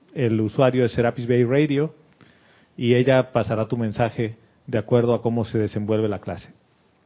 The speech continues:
Si tienes algún comentario o alguna pregunta que quieres hacer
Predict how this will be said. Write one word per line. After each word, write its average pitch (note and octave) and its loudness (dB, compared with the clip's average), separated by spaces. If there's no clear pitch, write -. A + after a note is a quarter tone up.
Si - -6
tienes C3+ 0
algún C#3+ 2
comentario C#3+ 2
o B2 4
alguna A#2+ 0
pregunta A#2+ -2
que G#2+ -6
quieres A2+ -4
hacer A2+ -4